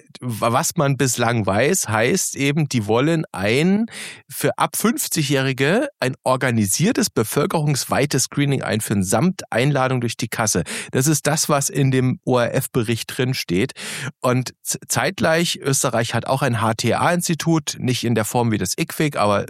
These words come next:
man beschäftigt sich dort in Österreich auch intensiv mit H T A. Die haben klipp und klar gesagt, Screening können wir nicht <laughs> sagen, dass das was bringt. Es gibt keine Literatur, die sagt, das hätte einen Nutzen, so wie das iquic das sagt.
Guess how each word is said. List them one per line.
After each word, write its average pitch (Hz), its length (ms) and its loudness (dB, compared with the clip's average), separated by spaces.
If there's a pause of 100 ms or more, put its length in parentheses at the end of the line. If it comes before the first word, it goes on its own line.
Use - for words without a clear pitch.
man 104 220 0
beschäftigt - 500 -2
sich 143 160 -2
dort 127 200 2
in 120 100 0
Österreich 110 540 0
auch 123 180 0
intensiv 127 460 0
mit 107 180 0
H 110 140 -2
T - 200 -4
A. 113 300 2 (440)
Die 131 140 2
haben 127 140 2
klipp 135 160 -2
und 135 180 2
klar 110 180 0
gesagt, 110 440 -2 (260)
Screening 165 640 0 (400)
können 107 180 2
wir 107 100 4
nicht 110 180 2
<laughs> - 20 0
sagen, 123 400 0
dass 98 160 0
das 101 180 0
was 95 160 -2
bringt. 120 300 0
Es 92 120 -2
gibt - 220 -6
keine 127 220 2
Literatur, 117 640 2 (380)
die 113 80 0
sagt, 110 300 0
das 104 120 0
hätte 117 240 0
einen 92 160 0
Nutzen, 147 480 0
so 113 240 2
wie 101 60 0
das 85 180 -4
iquic 135 300 -4
das 123 180 0
sagt. 117 280 -2